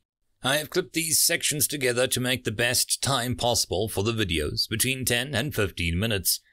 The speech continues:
So, if there is more than one story in this video, they may not have sequentially happened in the stream.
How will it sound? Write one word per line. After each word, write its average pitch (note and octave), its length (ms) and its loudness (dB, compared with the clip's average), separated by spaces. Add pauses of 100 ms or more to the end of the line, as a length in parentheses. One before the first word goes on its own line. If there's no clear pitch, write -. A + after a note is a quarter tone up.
(240)
So, D#3 420 2
if G2 180 0
there C#3 120 0
is C3 160 -2
more C#3+ 260 2
than C#3+ 200 -2
one C#3 260 0
story G#2 500 0
in E2+ 120 0
this G#2 180 2
video, D#2 360 -4
they G2+ 220 2
may D3 300 -6
not C3+ 220 2
have D#3 100 2
sequentially C#3 760 0
happened F#2+ 560 -2
in F#2 60 0
the D#2 100 -2
stream. A#2 560 2